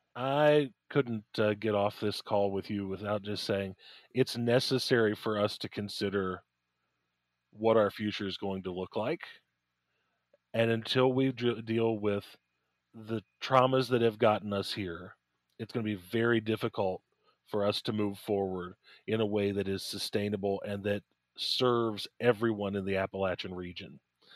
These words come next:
We're not looking toward a world where microbreweries are going to solve everything and where gentrification is going to solve everything, or where a statewide income tax cut is going to save everything. We need to spend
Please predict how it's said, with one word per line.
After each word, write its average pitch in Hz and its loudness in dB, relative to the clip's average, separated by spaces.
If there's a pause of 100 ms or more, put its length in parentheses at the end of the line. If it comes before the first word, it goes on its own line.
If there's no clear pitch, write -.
(380)
We're 127 2
not 127 4
looking 127 4
toward 113 2
a 110 4
world 107 2
where 104 2
microbreweries 107 2
are 104 -2
going 104 0
to 101 -2
solve 98 0
everything 95 -6 (600)
and 98 -4
where 104 2
gentrification 113 -2
is 104 -4
going 101 -2
to 101 -4
solve 95 0
everything, 92 -6 (300)
or 107 -2
where 104 2
a 104 0
statewide 117 2
income 107 -4
tax - -2 (320)
cut 98 2 (100)
is 104 -6
going 101 -6
to 98 -4
save 95 -2
everything. 90 -8 (680)
We 127 2
need 123 2
to 113 -2 (100)
spend 107 -4